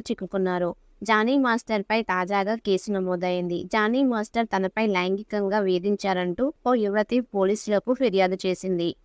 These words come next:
ఈ నేపథ్యంలో జానీ మాస్టర్ పై రాయదుర్గం పోలీసులు కేసు నమోదు చేసి దర్యాప్తు చేస్తున్నారు. జానీ మాస్టర్ గత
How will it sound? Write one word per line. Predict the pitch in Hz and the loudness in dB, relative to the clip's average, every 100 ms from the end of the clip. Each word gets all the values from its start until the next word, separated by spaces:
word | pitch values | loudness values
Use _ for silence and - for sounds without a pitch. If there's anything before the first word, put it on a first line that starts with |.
| - | 2
ఈ | 269 | 4
నేపథ్యంలో | 214 190 202 185 190 190 233 214 | 4 2 0 0 0 2 0 0
జానీ | 190 196 233 | 2 2 2
మాస్టర్ | 220 196 - 190 185 | 0 0 -2 -4 0
పై | 202 294 _ _ 214 | 0 0 _ _ 0
రాయదుర్గం | 202 226 233 220 220 240 196 | 2 2 0 0 0 0 2
పోలీసులు | 185 202 190 202 233 | 0 0 0 0 0
కేసు | 202 185 - | 0 0 0
నమోదు | 208 190 185 185 | -2 0 0 0
చేసి | 202 185 262 220 | -2 -2 -2 2
దర్యాప్తు | 190 185 175 190 175 | 2 2 -2 -2 -2
చేస్తున్నారు. | 180 - 185 180 170 165 - - | -4 -2 -2 0 -2 -6 -6 0
జానీ | 226 220 269 247 | 2 4 4 2
మాస్టర్ | 220 - 240 208 | 0 0 0 2
గత | 185 | 0